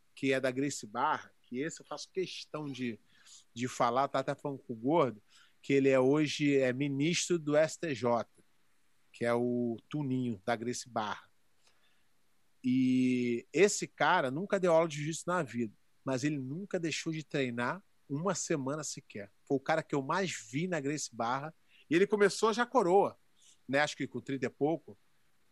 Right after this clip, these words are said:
E já é faixa preta há algum tempo. Ele já é, tem uma, já é mais coroa, né?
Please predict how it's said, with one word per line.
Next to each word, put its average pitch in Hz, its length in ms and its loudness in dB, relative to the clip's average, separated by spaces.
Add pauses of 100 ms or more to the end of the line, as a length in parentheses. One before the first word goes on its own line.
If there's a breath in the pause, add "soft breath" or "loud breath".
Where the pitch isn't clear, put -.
E 117 280 -4
já 131 200 0
é 135 60 0
faixa 156 380 0
preta 147 400 -2
há - 20 4
algum 151 380 -4
tempo. 143 360 -2
Ele 117 80 -4
já 120 220 -2
é, 120 280 -2 (480)
tem 120 100 -4
uma, 113 360 -8 (800)
já 113 160 -2
é 120 60 0
mais 135 180 0
coroa, 135 480 4
né? 117 180 -6